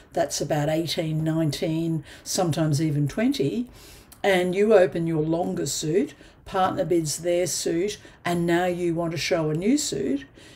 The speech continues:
If you want to force to game, you must make what's called a jump shift. In other words, jump a level of the bidding and shift to a new suit. For example, one diamond, pass, one spade, pass,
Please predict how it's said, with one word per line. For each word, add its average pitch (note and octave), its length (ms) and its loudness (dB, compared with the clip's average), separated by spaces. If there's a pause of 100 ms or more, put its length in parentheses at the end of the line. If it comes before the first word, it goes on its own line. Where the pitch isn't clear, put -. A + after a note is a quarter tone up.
(120)
If C4 160 0
you D#4+ 100 8
want D#4+ 140 10
to C#4+ 60 8
force A#3+ 380 2
to G3+ 120 -4
game, F#3 460 2
you F3+ 140 0
must G#3+ 420 0
make D#3 260 0
what's F#3 280 -2
called E3 340 -2
a F3+ 60 -2
jump D#3 340 -4
shift. - 520 -6 (360)
In G3+ 100 6
other A#3+ 200 6
words, E3+ 480 2 (100)
jump G3+ 400 0 (120)
a G#3 80 -2
level E3+ 380 2
of C#3+ 140 -4
the - 60 -6
bidding G3 480 4 (220)
and F#3 240 -2
shift - 680 0
to F3 220 -2
a E3+ 40 -2
new E3+ 220 -4
suit. - 460 -2 (340)
For - 160 4
example, E3 680 0 (200)
one F#3 280 2
diamond, E3+ 600 2 (260)
pass, E3 640 -2 (140)
one E3+ 240 -2
spade, E3 680 0 (280)
pass, D#3+ 600 -2